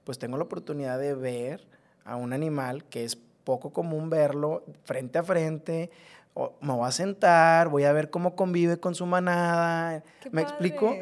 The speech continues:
Speaker 2: Sí,
Speaker 1: O sea,
Speaker 2: sí,
Speaker 1: no estoy
Speaker 2: sí.
Speaker 1: pensando que me va a atacar y que me va a romper una pierna y que yo lo voy a cuchi-,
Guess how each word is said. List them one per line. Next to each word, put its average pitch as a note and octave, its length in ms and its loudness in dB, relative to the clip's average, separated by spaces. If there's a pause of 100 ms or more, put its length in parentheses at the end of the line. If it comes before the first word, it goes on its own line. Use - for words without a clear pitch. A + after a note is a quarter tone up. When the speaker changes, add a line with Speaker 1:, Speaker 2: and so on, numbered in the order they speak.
(160)
Speaker 2:
Sí, C4+ 120 -14
Speaker 1:
O - 40 -4
sea, F#3+ 140 8
Speaker 2:
sí, F#3 40 6
Speaker 1:
no F#3+ 60 8
estoy F#3+ 180 6
Speaker 2:
sí. G3 60 0
Speaker 1:
pensando A#3 480 4
que B3+ 80 0
me A3 120 2
va F3 100 4
a F#3 60 6
atacar A3+ 720 4
y G#3+ 100 -4
que - 160 -4
me E3+ 100 -2
va D#3+ 180 2
a E3+ 40 2
romper G3+ 420 0
una G#3+ 240 0
pierna G#3 360 6
y G#3 40 -6
que F#3+ 160 -6
yo E3 120 0
lo E3+ 120 4
voy F3+ 80 4
a F3+ 80 -2
cuchi-, G#3 320 -10